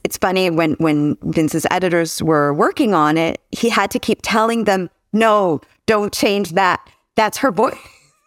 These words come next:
Because it's like, it's not always proper and prim. So for me, it was much more important for it to be accessible to people, for them to go, "Oh yeah, I know. Oh, I get that. Oh, I can, I can make that work." So really breaking down the bits to empower people to tell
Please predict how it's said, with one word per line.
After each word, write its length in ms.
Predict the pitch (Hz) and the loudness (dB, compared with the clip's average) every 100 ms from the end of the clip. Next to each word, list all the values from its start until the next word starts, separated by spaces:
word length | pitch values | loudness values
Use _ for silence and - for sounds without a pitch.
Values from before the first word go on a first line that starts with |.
| _ | _
Because 380 | 311 - - 294 | -4 -2 -2 -2
it's 140 | - 208 | -2 -2
like, 360 | 208 - - - | -4 -6 -18 -4
it's 160 | 220 220 | -4 0
not 260 | 220 196 190 | 0 2 2
always 360 | 185 185 185 175 | 0 2 0 -2
proper 720 | - - 151 160 - - - - | -8 -2 0 2 0 -4 -4 -2
and 180 | 170 | -4
prim. 300 | - 190 - | -2 -2 -2
So 320 | - - 190 123 | -2 0 0 0
for 180 | - | -2
me, 140 | 214 247 | 0 0
it 80 | 262 | 0
was 180 | 220 | 0
much 240 | 214 220 - | 0 0 0
more 180 | 247 240 | 0 0
important 500 | 202 214 202 208 196 | 0 -2 -2 -2 -2
for 120 | 208 | 0
it 120 | - | -2
to 100 | - | -2
be 140 | 175 170 | -2 -2
accessible 640 | - - 160 - - - | -2 -2 -2 -2 -4 -4
to 120 | - | -4
people, 460 | - - - 156 - _ _ _ _ - | -2 -4 -2 -6 -6 _ _ _ _ -4
for 120 | 202 | -2
them 240 | 180 190 | 0 0
to 80 | 220 | 0
go, 180 | 196 185 | 0 2
"Oh 100 | 180 160 | 0 0
yeah, 240 | 165 123 - | 0 0 -2
I 140 | - 165 | -2 0
know. 240 | 156 147 - | 2 0 0
Oh, 220 | 453 302 | 0 0
I 100 | 185 | 0
get 200 | - - | -2 -2
that. 140 | 202 - | -2 -2
Oh, 140 | 311 | 0
I 120 | 320 | 0
can, 340 | 214 240 208 190 - | -2 -2 -2 -2 -4
I 80 | |
can 160 | 175 180 | -4 -2
make 180 | 190 - | -2 0
that 180 | 175 - | -2 0
work." 380 | 247 - - - _ _ _ | 0 0 -4 -16 _ _ _
So 200 | - 240 240 | -4 -2 0
really 280 | - 330 311 | 2 2 2
breaking 800 | - 277 311 320 - 302 277 214 | 0 2 2 0 0 0 0 0
down 340 | 262 254 254 | 0 2 0
the 80 | 202 | -2
bits 440 | - 220 247 - | 0 0 -2 -4
to 200 | - 240 | -4 0
empower 460 | 196 190 208 214 247 | 0 0 0 2 0
people 360 | - 240 226 226 | -2 -4 -2 -4
to 100 | 175 | -2
tell 360 | 208 190 185 | 0 2 0